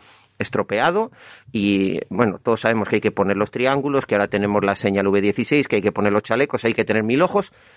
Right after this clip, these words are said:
Una s-, ha fallecido por eso, pero otras cinco han fallecido atropelladas en una carretera en mitad de donde sea. De verdad, como sociedad, me parece, bueno, a mí, sinceramente, la Dirección General de Tráfico, alguien tendría que dimitir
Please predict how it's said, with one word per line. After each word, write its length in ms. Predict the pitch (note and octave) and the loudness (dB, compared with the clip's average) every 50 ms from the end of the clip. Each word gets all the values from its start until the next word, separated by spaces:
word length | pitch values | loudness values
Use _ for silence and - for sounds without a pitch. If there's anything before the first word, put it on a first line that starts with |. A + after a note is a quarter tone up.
| - _ _ _ _ _ _ _ _ | -20 _ _ _ _ _ _ _ _
Una 240 | - C#3 D3+ E3 D#3 | -2 0 2 2 0
s-, 180 | F#3+ - - - - | 0 -2 -6 -6 -4
ha 80 | B2+ | -2
fallecido 500 | - C#3 C3 B2+ A#2+ - C#3+ D3 D3+ B2+ | 0 2 2 2 0 0 0 0 0 0
por 140 | - G2 F2 | 0 -2 -4
eso, 220 | E2 - - - - - - - - | -4 -6 -10 -12 -14 -18 -20 -10 -6
pero 160 | - B2 C3 | 0 0 2
otras 240 | B2 C3 B2 B2 - | 2 2 0 0 0
cinco 500 | - G3+ G#3+ G#3+ F3+ - D#3+ E3+ A3 - _ _ | 0 0 0 0 2 0 -2 -2 -2 -6 _ _
han 120 | C#3 C#3+ | -4 -2
fallecido 640 | C#3 D#3+ D3+ C#3+ B2+ - - C#3+ C#3 D#3 D#3+ - - | 0 0 2 2 2 0 0 0 0 0 -2 -2 -2
atropelladas 840 | - A2 - - G#2 - G2+ G2 A#2+ C3+ D3 D#3 D#3+ D3 - - - | -2 -2 0 -2 -2 -2 -2 2 2 2 2 2 0 -2 -6 -10 -6
en 160 | - G#2 G2+ | -4 -2 0
una 200 | A#2+ C#3 D3+ C#3 | 2 2 0 0
carretera 680 | C3+ - A2+ - F#2 F2+ - - B2+ C3+ C3+ C#3+ D3+ - _ _ _ _ _ _ _ _ | 0 0 -2 -2 -2 -4 -2 -2 0 2 2 0 -2 -6 _ _ _ _ _ _ _ _
en 180 | - A2 G2+ G2 | -2 0 2 2
mitad 320 | G2+ G#2 - - C#3 C#3+ C#3 | 0 0 0 2 2 2 2
de 100 | C#3 A#2+ | 2 0
donde 360 | G#2 G2+ G2 F#2+ E2+ E2+ E2+ | 0 0 0 0 -2 -2 -4
sea. 360 | - - G#2 E2 C#2+ A#1 - _ _ _ _ _ _ _ | -2 -2 -2 -2 -2 -4 -10 _ _ _ _ _ _ _
De 120 | - A#2+ | -2 0
verdad, 260 | A2 A#2+ B2 C#3 C3 - | 0 2 0 0 0 0
como 220 | C#3 B2 B2+ B2 | 0 0 0 0
sociedad, 560 | - C#3+ B2+ - - C#3+ C#3+ E3 G3 A3+ - _ _ _ _ _ | 0 0 0 0 0 0 2 2 0 0 -2 _ _ _ _ _
me 160 | - A#2+ B2 A#2+ | -2 -2 0 0
parece, 500 | - B2 C3+ E3 - - G3+ G3+ - - _ _ _ - _ - | 0 0 -2 -2 -2 0 -2 -2 -2 -4 _ _ _ -18 _ -2
bueno, 300 | C3+ C3+ A#2 G#2 G2 G2 | 0 2 2 2 0 0
a 80 | G2 | 0
mí, 280 | A2 A#2+ B2+ C#3+ C#3+ C3 - - A#2 | 0 0 2 0 0 -2 -4 -10 -8
sinceramente, 680 | - - A2 G2+ - C3 B2 A#2 B2+ B2+ - D3+ D3+ - - - - - - | -4 -4 -2 0 0 0 0 0 -2 -2 0 0 -2 -2 -4 -12 -20 -16 -6
la 120 | - A2 G#2 | -4 -2 0
Dirección 320 | G#2 G#2 G2+ - C3 A#2 | 0 0 0 0 0 0
General 260 | - C3 A#2+ A#2+ A#2+ | 0 0 0 0 0
de 100 | A2+ A2+ | 0 0
Tráfico, 380 | - - B2+ - D3 C3+ - A#2 | 0 -2 -2 -2 -2 0 0 0
alguien 300 | A#2 A#2+ B2+ C3+ A#2 - | 0 2 0 -2 -2 0
tendría 420 | - G#2+ G2 G2+ G#2 A#2 A2 G2 | -2 -2 -2 0 2 2 2 2
que 140 | - A2+ G2+ | 2 0 0
dimitir 480 | G2 G2 G2 G2 F2 - A#2+ B2+ C3 | 0 0 0 0 0 2 0 0 0